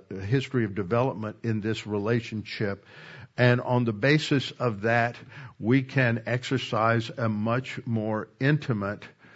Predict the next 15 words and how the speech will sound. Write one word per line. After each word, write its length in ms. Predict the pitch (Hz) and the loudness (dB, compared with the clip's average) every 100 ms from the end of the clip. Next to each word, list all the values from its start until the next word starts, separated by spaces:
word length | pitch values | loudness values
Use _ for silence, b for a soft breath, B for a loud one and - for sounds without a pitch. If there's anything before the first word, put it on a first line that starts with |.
| B B _ | B B _
uh, 180 | 101 101 | -4 -4
one 420 | - 117 113 117 | -4 -2 0 2
another 460 | 117 107 101 101 104 | 2 0 0 0 -2
type 500 | - 101 104 104 - | -4 -2 -2 -2 -6
of 220 | 113 110 | -4 -2
ministry. 760 | 110 143 180 131 - - - - - B B B B B - | 2 2 2 0 -4 -8 -10 -12 -20 B B B B B -4
And 400 | 117 135 135 131 | 4 6 6 4
we 140 | 139 | 4
have 240 | 147 147 143 | 4 2 0
to 80 | |
be 140 | 127 127 | 0 0
careful. 400 | - 165 190 139 | 2 2 2 2
We 100 | 120 | 2
have 200 | 127 127 | 2 2
to 220 | 135 123 | 2 0